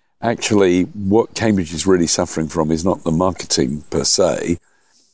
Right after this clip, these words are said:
What we really need is the infrastructure." And so what we need is a project that will demonstrate why Cambridge is important to the U K, European and world economy, and will therefore draw to the policymakers' attention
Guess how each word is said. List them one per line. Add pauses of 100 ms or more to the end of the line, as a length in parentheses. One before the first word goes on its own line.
(360)
What
we
really
need
is
the
infrastructure."
And (320)
so
what
we
need
is
a
project (480)
that
will (100)
demonstrate
why
Cambridge
is
important
to
the
U
K,
European
and
world
economy, (680)
and (100)
will
therefore (840)
draw
to
the
policymakers'
attention